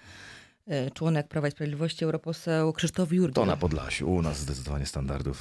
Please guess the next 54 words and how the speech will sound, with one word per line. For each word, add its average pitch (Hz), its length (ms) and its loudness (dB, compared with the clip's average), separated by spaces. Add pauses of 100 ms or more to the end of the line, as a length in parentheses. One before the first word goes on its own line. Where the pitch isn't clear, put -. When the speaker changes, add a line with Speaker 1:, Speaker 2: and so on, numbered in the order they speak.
(120)
Speaker 2:
w, 71 360 -2
na 73 120 -2
Dolnym 82 240 4
Śląsku 80 380 -2
i 76 40 0
na 78 60 2
Opolszczyźnie 71 420 -2
nie 80 140 2
brakuje. - 360 -8 (380)
Speaker 1:
W - 60 -14
czym 247 160 4
zatem 190 420 2
Kamil 190 360 2
D-, 170 120 -2 (260)
Bortniczuk 196 540 0
jest 175 200 0
lepszy 185 720 2
od, 143 380 -4
e, 135 140 -2
takich 143 300 -10
kandydatów 139 540 -2
jak, 135 240 -2
e, 139 240 -2 (460)
europosłanka 147 680 -4
Anna 147 180 -2
Zalewska 156 480 -4
czy 151 200 -10
Beata 156 340 -8
Kempa? - 480 0 (460)
Speaker 2:
Nie 117 160 6
chciałbym 90 260 4
mówić 87 200 2
o - 20 -2
tym, 90 120 0
czym 92 140 0
jestem 90 260 0
lepszy, 139 240 2
bardziej 90 220 2
chciałem 90 180 -4
powiedzieć, 95 240 -2
czym - 160 -4
jestem 165 340 0
inny, 104 440 4
bo 95 100 4
każdy 90 320 2
z 80 60 -2
nas 90 200 0
ma 92 140 2
swoją 90 320 0
wrażliwość, 85 500 2
każdy 85 300 -2
z 80 80 0
nas 82 240 0
ma 85 140 0